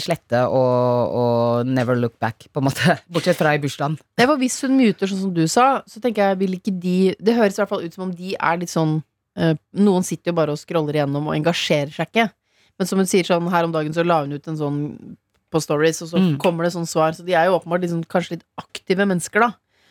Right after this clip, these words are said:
Speaker 1: Ja.
Speaker 2: Så hvis det fades ut da, vil ikke det bli lagt merke til?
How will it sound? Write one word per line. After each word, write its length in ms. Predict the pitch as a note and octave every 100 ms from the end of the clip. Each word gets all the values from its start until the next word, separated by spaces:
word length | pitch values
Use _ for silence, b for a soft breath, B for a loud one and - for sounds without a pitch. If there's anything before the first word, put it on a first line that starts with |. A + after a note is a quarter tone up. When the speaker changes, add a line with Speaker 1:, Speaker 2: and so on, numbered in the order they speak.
| -
Speaker 1:
Ja. 120 | G3+
Speaker 2:
Så 80 | G3
hvis 220 | F#3+ G3+ -
det 80 | G3
fades 460 | - A3 F3 D3 D#3
ut 100 | E3+
da, 160 | - A#3+
vil 160 | G#3+ F3
ikke 160 | G#3
det 140 | F3+ D#3
bli 80 | E3
lagt 180 | G3
merke 540 | A3+ A3+ A3 D#3+ _ D#3
til? 280 | G#3+ C#4+